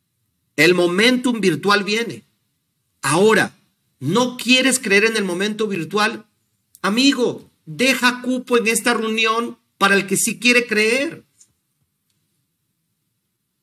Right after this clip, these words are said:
Traten de entenderme y con esto termino.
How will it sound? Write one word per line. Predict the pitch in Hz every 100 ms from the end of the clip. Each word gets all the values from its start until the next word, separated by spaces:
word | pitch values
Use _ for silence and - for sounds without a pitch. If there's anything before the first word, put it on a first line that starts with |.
| -
Traten | 202 254 277 254
de |
entenderme | 240 208 180 202 254 240
y | -
con | 175
esto | 208 208 262
termino. | 214 180 240 269 135